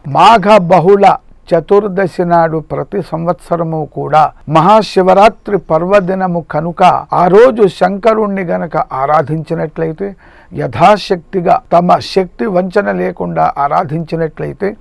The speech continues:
సంవత్సరం అంతా కూడా శంకరుణ్ణి ఆరాధించినంత ఫలం కూడా లభిస్తుంది. అలా చెప్పారు కాబట్టి,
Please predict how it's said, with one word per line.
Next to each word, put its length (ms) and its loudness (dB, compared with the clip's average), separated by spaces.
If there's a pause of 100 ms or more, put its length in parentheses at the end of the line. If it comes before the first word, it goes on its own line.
సంవత్సరం 560 2
అంతా 300 4
కూడా 400 2
శంకరుణ్ణి 680 -4 (120)
ఆరాధించినంత 1160 -4 (480)
ఫలం 260 2
కూడా 300 2
లభిస్తుంది. 880 -6 (160)
అలా 280 4 (180)
చెప్పారు 380 4
కాబట్టి, 800 -2